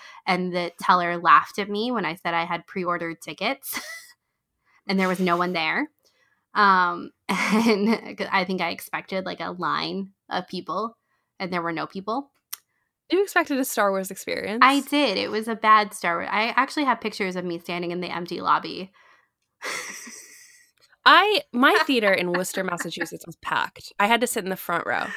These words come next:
Speaker 1: Mine was
Speaker 2: And it was a
Speaker 1: empty.
Speaker 2: huge theater. That's, that's really sad,
Speaker 1: It
Speaker 2: but
Speaker 1: was,
Speaker 2: mine was really
Speaker 1: it
Speaker 2: crowded.
Speaker 1: was sad. The, the Force Awakens experience totally makes up for it. I never count the Phantom Menace one 'cause it was just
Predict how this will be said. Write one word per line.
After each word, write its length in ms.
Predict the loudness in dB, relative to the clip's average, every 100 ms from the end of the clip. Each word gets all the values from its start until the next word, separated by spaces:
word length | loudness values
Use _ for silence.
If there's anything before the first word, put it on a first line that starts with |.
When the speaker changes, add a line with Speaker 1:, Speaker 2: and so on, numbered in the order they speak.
| -10 -12 -2
Speaker 1:
Mine 420 | 6 6 6 4
was 180 | 4 2 2
Speaker 2:
And 80 | 4
it 60 | 6
was 120 | 6
a 40 |
Speaker 1:
empty. 120 | 2 -2
Speaker 2:
huge 300 | -2 -2 -2
theater. 280 | -4 -2 -4 -10 _ _ _ _ _ _ -2
That's, 220 | -2 2
that's 240 | 4 4
really 260 | 6 6 4
sad, 320 | 4 4 6
Speaker 1:
It 40 | 6
Speaker 2:
but 80 | 6
Speaker 1:
was, 80 |
Speaker 2:
mine 200 | 6 6
was 160 | 4 2
really 180 | 0 0
Speaker 1:
it 40 |
Speaker 2:
crowded. 240 | 0 2 2
Speaker 1:
was 200 | 0 -2
sad. 280 | 0 0 6
The, 120 | 6
the 200 | 8 6
Force 300 | 6 4 4
Awakens 400 | 4 4 2 -2
experience 600 | -2 -4 -2 -2 -4 -8 -4
totally 340 | 0 0 0
makes 240 | -4 -4
up 160 | -6 -6
for 100 | -8
it. 120 | -2
I 100 | 0
never 240 | 2 2 4
count 300 | 6 4 4
the 60 | -4
Phantom 300 | -4 -6 -8
Menace 280 | -6 -6
one 180 | -8 -8
'cause 160 | -8 -6
it 120 | -4
was 140 | -4 -6
just 240 | -10